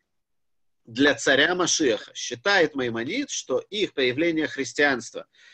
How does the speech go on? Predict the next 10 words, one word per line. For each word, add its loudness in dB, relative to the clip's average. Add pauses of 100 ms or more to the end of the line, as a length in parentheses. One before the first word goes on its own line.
(220)
и 2
пове-, 0
появление 0
ислама — 0
это -2
подготовка 0
мира 0
к -10
приходу 0
Машиаха. -4